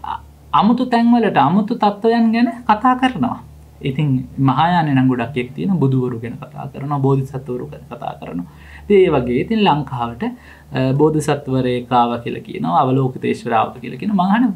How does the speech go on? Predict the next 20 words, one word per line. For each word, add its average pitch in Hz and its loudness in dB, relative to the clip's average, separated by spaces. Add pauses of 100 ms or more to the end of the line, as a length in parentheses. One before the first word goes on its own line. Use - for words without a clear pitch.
වන්දනා 233 0
කරන්න 226 0
යන්නේ 135 2
මොකටද 113 -8
එහෙම? 113 -8 (560)
එහෙම 202 2
අවශ්‍ය 196 0
වෙන්නේ 220 2
නැහැ. - -8 (560)
ඒකෙන් 151 2
බුදුදහමට 131 2
හානියක් 127 2
වෙන්නේ 131 2
නැහැ. 143 0
බුදුදහමට 127 0
අදාළ 127 0
දෙයක් 135 -2
නෙවෙයි. 160 -2 (600)
ඉතින් 170 0 (460)
ඕගොල්ලෝ 190 4